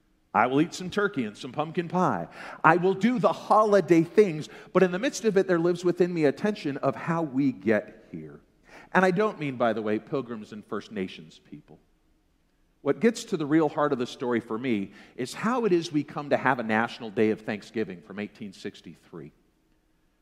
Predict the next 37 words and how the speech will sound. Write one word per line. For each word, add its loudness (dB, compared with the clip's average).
Those -2
of -4
you 0
that 0
are -2
teachers -10
of -12
history -2
might -2
know -4
that -6
the -4
American -2
Civil -8
War -4
ran -6
from -12
eighteen -8
sixty-one -10
to 0
eighteen -8
sixty-five. -2
And -4
so -4
in -2
October 0
of 2
eighteen 0
sixty-three, -2
Abraham 4
Lincoln 0
proclaimed 2
a 6
national 2
day 4
of 0
Thanksgiving -6